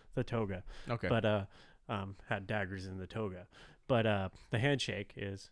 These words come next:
Speaker 1: usually, if you're a swordsman, you shake with your right hand. So if
Speaker 2: Yeah.
Speaker 1: you're extending it out, you're
Speaker 2: You're
Speaker 1: you're,
Speaker 2: unarmed.
Speaker 1: you're unarmed.
Speaker 2: Oh, okay, so it's like
Speaker 1: Yeah.
Speaker 2: a peace, a
Speaker 1: Yeah.
Speaker 2: peace, uh, uh,
Speaker 1: And
Speaker 2: olive branch, if
Speaker 1: yeah.
Speaker 2: you will. Okay.
Speaker 1: And God damn it, like, when's the last time we fought with swords?
Speaker 2: Dude,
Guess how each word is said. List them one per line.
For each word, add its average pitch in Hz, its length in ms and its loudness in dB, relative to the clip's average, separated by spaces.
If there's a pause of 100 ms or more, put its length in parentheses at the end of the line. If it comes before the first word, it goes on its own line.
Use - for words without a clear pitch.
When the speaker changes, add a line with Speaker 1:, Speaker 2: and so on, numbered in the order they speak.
(120)
Speaker 1:
usually, 117 720 4
if 123 160 -2
you're 110 140 0
a 113 40 -6
swordsman, 107 640 4
you 107 100 -2
shake - 300 0
with 110 160 -2
your 117 80 -2
right 107 240 0
hand. 104 460 0
So 117 160 -2
if 104 80 0
Speaker 2:
Yeah. 107 100 0
Speaker 1:
you're 117 100 2
extending 120 460 0
it 110 100 2
out, 110 360 4 (160)
you're 101 240 -6 (360)
Speaker 2:
You're 120 160 0
Speaker 1:
you're, - 40 2
Speaker 2:
unarmed. 98 360 2
Speaker 1:
you're 127 160 8
unarmed. 110 400 6
Speaker 2:
Oh, 262 140 4
okay, 117 160 2
so - 100 -2
it's 104 60 -6
like 139 80 4
Speaker 1:
Yeah. 110 80 6
Speaker 2:
a 92 40 -2
peace, 123 360 2
a 139 40 -2 (100)
Speaker 1:
Yeah. 123 100 8
Speaker 2:
peace, - 180 -4
uh, 117 60 0
uh, 107 480 2
Speaker 1:
And 143 80 6
Speaker 2:
olive 160 260 8
branch, 101 360 -2
if - 80 -6
Speaker 1:
yeah. 151 100 6
Speaker 2:
you 90 60 0
will. 78 100 -8 (200)
Okay. 123 180 0
Speaker 1:
And 104 160 -4
God 110 200 2
damn 113 220 0
it, 120 160 -2
like, 104 220 -4 (1000)
when's 127 200 8
the 139 60 6
last 117 200 2
time 117 240 2
we 117 160 4
fought 113 340 2
with 107 100 -4
swords? 92 440 -2 (320)
Speaker 2:
Dude, 117 380 2